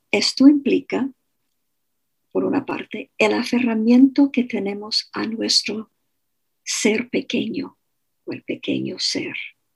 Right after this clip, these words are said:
el pequeño yo, y los patrones inhábiles que lo construyen,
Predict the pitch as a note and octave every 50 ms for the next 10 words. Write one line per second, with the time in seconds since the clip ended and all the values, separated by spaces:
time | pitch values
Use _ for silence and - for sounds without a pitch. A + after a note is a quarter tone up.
0 | _ _ _ _ _ _ _ _ _ _ - F#3+ G3+ - - - - - F#3+ F#3+
1 | F#3+ G3+ G3+ - - - - _ _ _ _ _ _ _ _ _ _ _ _ _
2 | _ _ _ _ - - - - G#2+ F#2+ - - _ _ _ _ _ _ _ _
3 | _ _ _ _ _ _ _ _ _ _ _ _ _ _ _ - G#3+ G3+ F#3+ F#3
4 | F#3 - - F#3+ - - G#3+ G#3+ G#3+ A3 A3 - - - A#3 A3 A3 G#3 G3+ F#3+
5 | G3 F#3+ G#3 G3+ A3 A#3 - - _ _ - - - F#3 F#2 - - - - F3+
6 | - - - - F#3 F3+ F3 F#3 G#3 C4+ - -